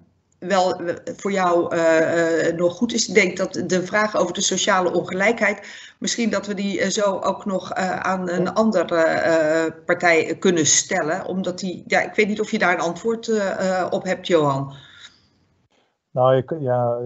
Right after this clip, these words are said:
Speaker 2: ik, de sociale ongelijkheid is natuurlijk een heel breed, eh, eh, eh, verhaal. Wat wij wel heel erg zien, is dat het kunnen wonen in de stad of het kunnen wonen op bepaalde plekken steeds ingewikkelder wordt.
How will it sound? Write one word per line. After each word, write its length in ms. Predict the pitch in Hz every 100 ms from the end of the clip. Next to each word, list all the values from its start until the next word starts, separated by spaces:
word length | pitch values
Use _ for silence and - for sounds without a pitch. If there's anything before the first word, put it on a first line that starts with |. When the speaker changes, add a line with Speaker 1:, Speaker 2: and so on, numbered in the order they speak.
| 127
Speaker 2:
ik, 320 | 117 123 110
de 180 | 131 123
sociale 360 | 131 139 123
ongelijkheid 500 | 127 117 127 127 127
is 60 | 117
natuurlijk 280 | - 127 131
een 120 | 123
heel 140 | 135
breed, 420 | 117 131 123 123
eh, 220 | 131 120 117
eh, 420 | 139 120 117 113 113 _ _ _
eh, 100 | 135 110 110 107 107 107 104
verhaal. 420 | - 113 170 - _ _
Wat 180 | 123 117
wij 180 | 117
wel 200 | 113 120
heel 380 | 117 123 117 127
erg 180 | 123 110
zien, 340 | - 147 165 - _
is 200 | - 117
dat 220 | 110 123 123
het 180 | 117 -
kunnen 360 | 151 127 113
wonen 340 | 104 143 131 127
in 120 | 127
de 60 | 110
stad 300 | - 139 127
of 100 | 107
het 160 | 107
kunnen 240 | - 123 117
wonen 200 | 123 120
op 60 |
bepaalde 360 | 110 - 110 110
plekken 400 | - 139 120 98
steeds 240 | - 120
ingewikkelder 540 | 165 135 120 131 147 127
wordt. 300 | 139 190